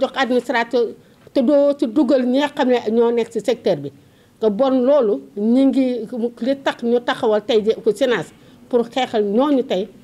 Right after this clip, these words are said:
ñu war ko mun a ñëw ñu ànd ak ñoom ci li nga xam ne mooy or bi, ñu mun si di si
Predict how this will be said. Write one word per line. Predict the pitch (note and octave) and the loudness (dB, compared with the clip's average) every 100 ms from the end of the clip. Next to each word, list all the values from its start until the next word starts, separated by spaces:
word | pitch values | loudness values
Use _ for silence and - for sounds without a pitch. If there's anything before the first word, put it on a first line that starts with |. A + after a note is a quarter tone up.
| - | -6
ñu | G#3 G#3 | 0 2
war | A3+ G3+ - | 0 -4 -4
ko | G3+ | -2
mun | G#3 G#3 | 0 0
a | G3 - - - | -4 -8 -20 -6
ñëw | G#3 B3 A3+ | 0 2 2
ñu | G#3 G#3 | 0 -2
ànd | B3 C#4 C4 | -2 0 -2
ak | A#3+ | 0
ñoom | A3 F#3+ C#4 - - _ | 0 0 -4 -12 -20 _
ci | - | -2
li | C#4+ D#4+ | 0 2
nga | D4+ | 0
xam | D#4 A3+ | -2 2
ne | A3 | 2
mooy | A3 A3+ A#3 A#3 G#3+ - | 2 0 0 -2 -6 -4
or | B3 A#3 | -2 0
bi, | G#3 A3 | 0 0
ñu | G#3+ | 2
mun | A3+ A3+ | 0 0
si | G#3 | -4
di | F#3+ | -6
si | G3+ | -8